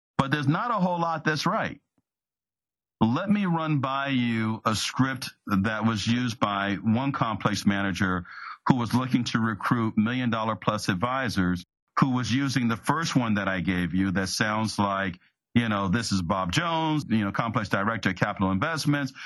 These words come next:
I would love to have a coffee with you to discuss our firm."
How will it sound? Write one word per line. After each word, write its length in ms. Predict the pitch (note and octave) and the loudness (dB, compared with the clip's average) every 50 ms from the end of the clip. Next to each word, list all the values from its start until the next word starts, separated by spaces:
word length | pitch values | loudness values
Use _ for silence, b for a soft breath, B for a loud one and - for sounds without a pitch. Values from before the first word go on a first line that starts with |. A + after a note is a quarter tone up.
| B B B B B | B B B B B
I 100 | B2+ C3 | -2 0
would 140 | A#2+ A#2+ | 2 2
love 120 | C#3+ F#3 F3 | 2 2 0
to 60 | F3 | 0
have 60 | D#3 D3 | 0 0
a 60 | C3+ | 0
coffee 300 | - C3 B2 - B2+ A2+ | 0 0 0 0 0 0
with 160 | A2 G#2+ G2+ | 2 2 2
you 100 | A2 G#2 | 2 2
to 80 | G2+ G2+ | 2 0
discuss 400 | G#2 G2 - - G#2+ G#2 - A2+ | 0 -2 0 -2 -2 -2 0 -2
our 140 | G#2 G2+ | -2 -2
firm." 500 | F2+ - D3+ E3 C#3 A2+ G2+ F#2+ F#2 F#2+ | 0 0 0 0 0 0 0 0 -2 -4